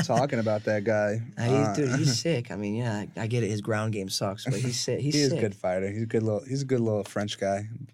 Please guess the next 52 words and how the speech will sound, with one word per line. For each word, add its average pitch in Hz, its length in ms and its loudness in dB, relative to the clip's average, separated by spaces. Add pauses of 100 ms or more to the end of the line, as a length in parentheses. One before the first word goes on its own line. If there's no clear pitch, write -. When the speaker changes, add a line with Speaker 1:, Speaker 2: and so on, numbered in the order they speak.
(120)
Speaker 1:
But, 110 160 -2
uh, 101 260 -2
keep - 200 -6
him 107 80 -2
away 104 120 -2
from 104 160 -8
the 98 60 -4
wrestling, 101 400 -4
man. 101 200 0 (380)
Speaker 2:
<laughs> - 60 -14
No, 156 200 4
yeah, 131 320 4
but 110 340 -2 (880)
Ola-, 131 320 4
yeah, 123 240 2
I 113 100 2
guess 117 240 -2
might 113 120 0
as 107 120 0
well 107 140 0
say 107 240 0
that 107 180 2
as 101 120 -2
well. 101 220 -2
The 107 100 -2
next 110 260 -2
three 117 280 2
main 113 200 2
events 107 360 -2
are 98 260 -4 (720)
Charles 107 380 0
Oliveira, 92 560 -2 (160)
who's, - 180 -10 (420)
uh, 110 100 -6 (300)
you, 196 300 4 (280)
Speaker 1:
Let's, 120 200 0
uh, 143 160 8
Speaker 2:
you 320 80 6
seem 277 300 0
to, 214 120 4 (140)
Speaker 1:
you 127 60 6
know 156 100 6
Speaker 2:
<laughs> 156 40 4
oh. 147 40 4
Speaker 1:
Lisette's 135 360 2
listening, 117 440 0
so 107 240 0
you 110 120 2
gotta 117 220 2
Speaker 2:
Oh, 110 40 4
Speaker 1:
mess 113 140 0
Speaker 2:
man. 107 500 -4